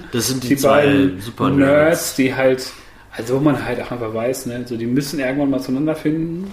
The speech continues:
Speaker 2: damit die halt heiraten und den Namen endlich mal normal tragen können.
Speaker 1: <laughs>
Speaker 2: Ähm, die, deren Geschichte fand ich immer ganz gut, weil ich Fitz immer ganz, äh, cool fand, weil der so, obwohl der so intelligent ist, irgendwie so der, so ein Normalo ist in der Truppe. Ähm,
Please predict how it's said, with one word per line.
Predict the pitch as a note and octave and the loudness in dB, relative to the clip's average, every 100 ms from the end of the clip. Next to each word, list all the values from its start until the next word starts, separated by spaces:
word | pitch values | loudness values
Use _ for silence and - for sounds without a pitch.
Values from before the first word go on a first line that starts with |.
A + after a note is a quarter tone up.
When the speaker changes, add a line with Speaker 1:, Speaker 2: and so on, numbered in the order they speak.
| - | -4
Speaker 2:
damit | C3+ C#3 | 0 2
die | C3 | 2
halt | A#2 - | 0 0
heiraten | D3 D3 D3+ C3+ | 0 0 0 0
und | |
den | B2 B2 | 0 0
Namen | C3+ B2+ | -2 -4
endlich | C#3 C3+ | -6 -4
mal | C3 A#2+ | -4 -4
normal | A2+ B2+ D3 | -2 -2 -2
tragen | D#3+ E3+ E3 E3 | -2 -4 -4 -2
können. | D#3+ E3+ F3+ | -2 0 -2
Speaker 1:
<laughs> | E3+ - - - - - | -2 -2 -4 -6 -14 -2
Speaker 2:
Ähm, | D3 D3 C#3+ C#3 - - C#3 | 4 4 4 0 -4 -8 -2
die, | D#3+ | 2
deren | D#3 G3+ A#3+ | 4 4 4
Geschichte | - A#3 G3+ | 2 0 0
fand | G3+ | 0
ich | F#3+ | 2
immer | F3+ D3+ | 2 4
ganz | C#3 - | 2 0
gut, | A3 F3 | -2 2
weil | B2 | 2
ich | B2+ - | 0 -6
Fitz | - G3 F#3+ - | 0 0 0 -6
immer | F#3+ F#3 F#3+ G#3 A#3+ F#3+ F#3 | -4 -2 -4 -6 -10 -10 -4
ganz, | D#3 D#3+ - - | -2 -2 -4 -4
äh, | E3 D3+ D#3 - - - - - | 0 2 2 -2 -18 -20 -14 0
cool | E3+ F#3+ | 2 2
fand, | - F3 G#3 G#3+ | 0 -2 -2 0
weil | C3 | 2
der | B2 | 4
so, | A#2+ C3+ C3+ | 2 -2 -4
obwohl | A2+ D3 | -2 0
der | C3 | 2
so | B2 | 0
intelligent | C3 B2 A#2+ C#3+ | -2 -4 -4 -4
ist, | F3+ - | -4 -4
irgendwie | C#3 B2+ | -4 -2
so | |
der, | A#2+ A#2+ D3 C#3+ | -2 -4 -4 -6
so | B2 | -6
ein | |
Normalo | A2 G#2+ G2+ C3 E3+ | -4 -4 -4 -2 0
ist | F#3 F#3 F#3 | -2 -6 -6
in | |
der | F3+ | -8
Truppe. | F3 F3+ F3 - A3 - - - - - - - | -6 -10 -12 -16 -20 -20 -20 -20 -20 -20 -20 -6
Ähm, | C3 C3 C3+ C3+ C3+ | -2 0 0 -2 -6